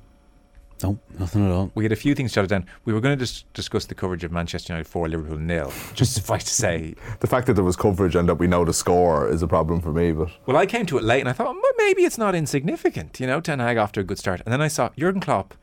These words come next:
Speaker 2: played thirty players in the game.
Speaker 1: <laughs> Yeah.
Speaker 2: That never happened before in a friendly.
Speaker 1: Incredible.
Speaker 3: Thirty players.
Speaker 2: I remember Sven-Goran Eriksson was, like, abused for ending friendlies sometime
Speaker 1: Yeah.
Speaker 2: around two thousand and four because he made eight substitutions once, but thirty is quite something.
Speaker 3: No.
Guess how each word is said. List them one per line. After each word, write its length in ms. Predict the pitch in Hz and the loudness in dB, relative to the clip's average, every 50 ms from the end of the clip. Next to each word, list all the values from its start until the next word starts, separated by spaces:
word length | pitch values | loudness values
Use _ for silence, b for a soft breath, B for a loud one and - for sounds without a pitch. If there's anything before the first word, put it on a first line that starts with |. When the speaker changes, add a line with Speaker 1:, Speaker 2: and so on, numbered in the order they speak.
| b b | b b
Speaker 2:
played 540 | b b - - - - 120 113 107 104 - - - - | b b -14 -10 -4 0 0 0 0 -2 -6 -14 -10 -2
thirty 320 | - 170 180 180 - 165 139 | 0 2 2 2 2 -2 -4
players 360 | - - 160 185 196 180 120 | -2 0 -2 0 0 -2 -2
in 100 | 98 78 | -4 -6
the 60 | - | -10
game. 120 | - - - - _ - _ - _ _ - | -12 -16 -20 -20 _ -20 _ -20 _ _ -2
Speaker 1:
<laughs> 100 | - 202 - - - | -2 -2 -2 -4 -12
Yeah. 300 | 170 170 - - - 82 - - - | -4 -2 -2 -2 -2 -4 -10 -8 -6
Speaker 2:
That 80 | 359 | -6
never 140 | 277 190 - | -4 -2 0
happened 260 | 143 165 233 240 220 | 0 0 0 -2 -4
before 300 | 302 226 185 147 95 - - 87 104 | -6 -4 -2 -2 -2 -2 -4 -4 -2
in 40 | |
a 60 | 113 104 | -2 -2
friendly. 340 | 110 120 104 87 76 71 - - _ _ - | -2 -2 -2 -4 -6 -8 -10 -14 _ _ -20
Speaker 1:
Incredible. 320 | - - 113 113 110 107 117 | -14 -8 -4 0 2 2 2
Speaker 3:
Thirty 140 | 101 107 | 2 0
players. 400 | 95 - 90 82 80 73 - - | 0 0 0 0 0 0 -2 0
Speaker 2:
I 40 | 170 | 0
remember 160 | 214 254 262 | 0 2 2
Sven-Goran 440 | 190 - - 165 156 143 131 117 110 | 0 0 0 0 0 2 2 2 2
Eriksson 360 | 107 117 139 156 - 151 123 | 2 2 0 0 -2 -2 -2
was, 140 | 107 95 90 | -2 -2 0
like, 160 | 95 92 87 | 0 -2 -2
abused 440 | 95 87 - 92 95 98 98 95 87 - | -2 -4 -4 -2 -2 0 0 -2 -2 -4
for 160 | - 92 - - - | -4 -6 -4 -4 -2
ending 360 | 110 110 110 107 110 104 95 | 0 0 2 2 2 0 0
friendlies 580 | 90 - 101 101 107 107 98 90 82 80 - - - | 0 -2 -2 0 0 0 -2 -2 -4 -8 -12 -12 -10
sometime 340 | - - 107 95 101 98 92 | -6 -6 -4 -2 0 0 0
Speaker 1:
Yeah. 100 | 92 92 | 0 0
Speaker 2:
around 120 | 92 90 | -2 -2
two 100 | 85 101 | -4 -6
thousand 260 | 92 98 95 90 92 90 | -4 -4 -4 -4 -6 -8
and 80 | 85 85 | -8 -4
four 220 | - 98 95 95 90 | -2 0 0 0 0
because 240 | 92 90 - 90 85 | -2 -4 -4 -4 -4
he 80 | 90 | -4
made 220 | 87 85 85 85 - | -4 -4 -4 -4 -4
eight 160 | 95 95 92 - | -4 -4 -4 -4
substitutions 600 | - 92 - - - 90 90 98 98 110 95 85 | -8 -8 -6 -4 -4 -2 -2 -2 -2 -2 -4 -4
once, 300 | 80 78 73 - - - _ | -6 -8 -8 -10 -16 -14 _
but 140 | - 85 - | -12 -12 -6
thirty 340 | - - 101 120 - 107 87 | 0 2 2 2 2 0 -4
is 100 | 78 - | -4 -4
quite 200 | - 82 80 80 | -6 -6 -6 -6
something. 260 | - 85 80 78 - - - - B B B B B B B B B 82 76 | -6 -10 -12 -12 -14 -18 -20 -20 B B B B B B B B B -14 -14
Speaker 3:
No. 80 | 69 | -14